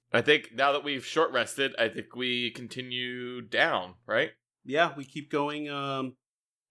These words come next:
Speaker 1: And
Speaker 2: well,
Speaker 1: keep an eye out for the, the bats.
Speaker 2: Yeah, I mean, the thing is, okay, let's take a, let's take a measure of what we've accomplished. So we've killed one Alhoun. The other one has escaped.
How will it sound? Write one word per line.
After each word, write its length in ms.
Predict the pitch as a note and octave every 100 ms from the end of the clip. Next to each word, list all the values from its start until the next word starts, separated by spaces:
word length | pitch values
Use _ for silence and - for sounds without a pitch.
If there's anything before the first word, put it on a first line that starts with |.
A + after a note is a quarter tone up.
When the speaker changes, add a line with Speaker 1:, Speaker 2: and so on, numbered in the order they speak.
| _ -
Speaker 1:
And 100 | B2
Speaker 2:
well, 120 | F#3+
Speaker 1:
keep 40 | A3
an 60 |
eye 180 | B2+ B2+
out 140 | A#2+ -
for 220 | C3 B2+
the, 800 | A#2 A#2 A#2 A2+ A2 A2 G#2+ G#2+
the 100 | A2
bats. 600 | B2 C3 - - - - _ _ _ _
Speaker 2:
Yeah, 380 | E3+ A3+ D#3+ D3+
I 80 | E3+
mean, 320 | F#3 F3 E3+ -
the 100 | F3
thing 200 | F3+ A#3+ B3
is, 480 | F3+ D#3 D#3 - _ _ _
okay, 320 | F#3+ E3 A2 - -
let's 220 | G3+ -
take 180 | B3+ B3+
a, 140 | A3 E3
let's 220 | G#3 -
take 280 | - B3 B3
a 100 | G#3
measure 460 | D3 D3+ D#3+ C#3+ B2+
of 120 | A#2
what 240 | A#2+ B2+
we've 140 | B2 A2
accomplished. 640 | - A#2 G#2+ - - - _ _ _ _
So 140 | - C#3
we've 160 | C#3
killed 400 | - F#3+ G#3 B3 B3
one 320 | C#3+ D3 F#3
Alhoun. 480 | G3+ F3 C3 G2 F2+ _ _ _ _ _ _
The 120 | C3+ C3
other 140 | F3
one 160 | G3+ F#3
has 220 | E3+ C#3+
escaped. 960 | C3+ - - _ - D3 - - -